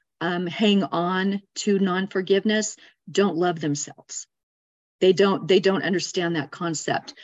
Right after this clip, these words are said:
But once you start replacing those dense, heavy, negative energies with very light, positive energies, you absolutely feel different inside. You, you can start waking up in joy.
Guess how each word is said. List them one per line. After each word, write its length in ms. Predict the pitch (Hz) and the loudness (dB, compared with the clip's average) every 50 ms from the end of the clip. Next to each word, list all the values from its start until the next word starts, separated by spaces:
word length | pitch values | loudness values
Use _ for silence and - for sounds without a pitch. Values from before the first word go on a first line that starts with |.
| - - _ | -20 -8 _
But 100 | 160 165 | -2 0
once 340 | 170 202 240 269 285 - - | 4 4 6 6 4 4 2
you 80 | 320 | 0
start 440 | 285 - - - - 226 214 202 - | -2 -2 -6 -2 0 0 0 0 0
replacing 960 | 185 208 196 - - - - 202 190 208 196 - - 214 202 196 196 185 - - | -2 -2 -2 -2 -8 -4 0 2 2 2 0 0 0 0 0 2 0 -2 -2 -6
those 420 | - 147 185 185 185 180 180 147 170 | -4 -2 2 2 4 4 2 0 -4
dense, 480 | 151 - - 190 202 185 170 - - | -10 0 2 2 2 2 0 -6 -10
heavy, 300 | - - 196 175 160 175 | -8 -4 -4 0 2 2
negative 460 | 170 165 170 185 208 262 226 185 151 | 2 2 0 0 0 2 0 0 0
energies 580 | 165 165 160 160 151 156 160 165 160 156 - - - - _ _ _ _ | -2 -4 -4 -4 -4 -4 -4 -2 -2 -2 -4 -6 -8 -14 _ _ _ _
with 160 | - 175 190 165 | -2 0 0 2
very 400 | 165 196 196 196 190 180 175 165 | 4 4 6 6 6 4 4 2
light, 640 | 165 170 175 170 180 180 180 180 185 180 - - - _ | 2 0 0 0 2 2 4 4 2 2 0 -4 -14 _
positive 640 | - - - 214 220 226 233 233 240 190 175 151 160 | -16 -10 -4 0 2 2 2 2 0 -2 -2 -2 -4
energies, 640 | 165 160 151 156 151 156 156 151 160 160 156 - - - - - _ _ _ _ - | -6 -4 -4 -4 -4 -4 -2 -2 -2 -2 -4 -8 -14 -18 -20 -20 _ _ _ _ -2
you 180 | 180 202 175 - | 0 0 2 2
absolutely 640 | 165 175 190 190 - - 220 202 208 202 147 165 180 | 2 0 0 0 -2 -2 0 2 2 4 4 2 0
feel 320 | - - _ 196 190 180 180 | 0 -2 _ 0 0 0 0
different 400 | 165 170 160 - - 160 135 - _ _ | -2 -4 -6 -4 -8 -8 -8 -10 _ _
inside. 720 | 175 170 156 - - - 175 160 143 - - - - - | -4 -4 -4 -4 -2 -2 -2 -2 -2 -4 -6 -10 -12 -6
You, 260 | - 196 208 190 175 - | 0 0 0 0 0 -2
you 140 | 175 202 190 | -4 -4 -2
can 180 | - 220 202 | 0 0 0
start 320 | 196 - - 190 - - - | 0 0 0 0 0 2 2
waking 400 | 180 180 175 - 185 180 - - | 2 2 2 0 -4 -4 -4 -4
up 280 | - 180 185 185 - 190 | -4 -4 -4 -2 -2 -2
in 80 | 190 | -2
joy. 460 | 151 - - 151 143 123 - - - | -2 0 0 0 0 0 -2 -6 -8